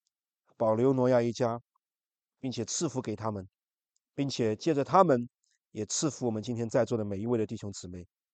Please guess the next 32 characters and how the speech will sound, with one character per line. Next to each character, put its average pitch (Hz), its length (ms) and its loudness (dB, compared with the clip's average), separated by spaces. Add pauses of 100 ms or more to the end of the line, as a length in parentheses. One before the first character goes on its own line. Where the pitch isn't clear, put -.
我 104 60 -14
们 104 60 -10
今 113 120 -8
天 127 100 -10
依 160 60 -2
然 151 160 6
可 135 100 -4
以 135 80 2
在 135 140 2
地 160 120 -2
上 131 160 2
存 151 220 0
留， 147 260 4 (220)
我 120 60 -10
们 127 80 -2
依 143 80 -2
然 143 120 4
可 143 140 -2
以 131 40 0
有 117 100 0
生 180 200 0
命 165 80 0
的 135 80 0
气 180 220 -2
息， 180 320 0 (1200)
都 151 140 2
是 135 160 -2
因 127 120 -2
着 120 140 -2
主 117 180 -4
你 110 140 -4
在 104 320 -2